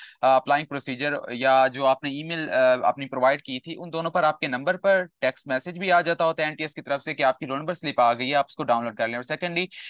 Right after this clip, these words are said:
ईमेल पर, अ, एक ईमेल भी आ जाती है एनटीएस की तरफ से कि आप उसको डाउनलोड कर लें अपनी रोल नंबर स्लिप को, और आपकी टेस्ट की जो डेट है वो भी आ जाती होती है। लेकिन कभी कभार ऐसा होता है कि टेस्ट की डेट जो है ना, ना ही आपको मेल पर मेल होती है, ना ही आपको मैसेज उसका रिसीव होता है। तो उसके लिए मैं आपको बता देता हूँ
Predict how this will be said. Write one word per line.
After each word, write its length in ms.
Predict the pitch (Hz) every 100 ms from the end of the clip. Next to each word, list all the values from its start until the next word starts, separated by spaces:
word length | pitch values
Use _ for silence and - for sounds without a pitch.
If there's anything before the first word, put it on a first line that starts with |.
| - -
ईमेल 300 | 190 220 233
पर, 280 | 196 180
अ, 300 | 180 156 156
एक 200 | - 147 151
ईमेल 280 | 156 175 190
भी 140 | 185
आ 100 | 160
जाती 240 | 147 151
है 80 | 156
एनटीएस 280 | 147 156 160
की 60 | -
तरफ 200 | 131 131
से 120 | 156
कि 80 | 143
आप 200 | 131 135
उसको 240 | 127 165
डाउनलोड 380 | 139 123 127 135
कर 180 | - 120
लें 120 | 131
अपनी 180 | 135 127
रोल 140 | 120
नंबर 160 | 143 165
स्लिप 260 | - 151 -
को, 100 | 160
और 80 |
आपकी 400 | 120 120 165 170 _
टेस्ट 240 | 156 165 -
की 300 | 175 170 -
जो 160 | 120 123
डेट 280 | 131 143
है 100 | 151
वो 180 | 139 131
भी 140 | 131 127
आ 120 | 110
जाती 280 | 107 104 104
होती 180 | 104
है। 60 | 117
लेकिन 200 | 151 170
कभी 180 | 175 180
कभार 240 | 170 165
ऐसा 160 | 139 165
होता 160 | 160
है 40 | 160
कि 100 | 151
टेस्ट 280 | 135 143 -
की 60 |
डेट 240 | 135 135 139
जो 80 | 131
है 80 | 127
ना, 80 |
ना 120 | 135 131
ही 160 | 139
आपको 360 | 127 - 131 - - - _ _
मेल 180 | 143 160
पर 180 | 160 165
मेल 240 | 139 151
होती 200 | 147 147
है, 100 | 147
ना 120 | 135 135
ही 120 | 135
आपको 260 | 127 131
मैसेज 300 | 123 120 127
उसका 180 | 113 -
रिसीव 300 | 110 - 110
होता 280 | 104 104 110
है। 60 | 107
तो 400 | 127 127 131 139
उसके 180 | -
लिए 120 | 180 165
मैं 100 | 156
आपको 220 | 147 151
बता 220 | 123 120
देता 200 | 165 170
हूँ 160 | 175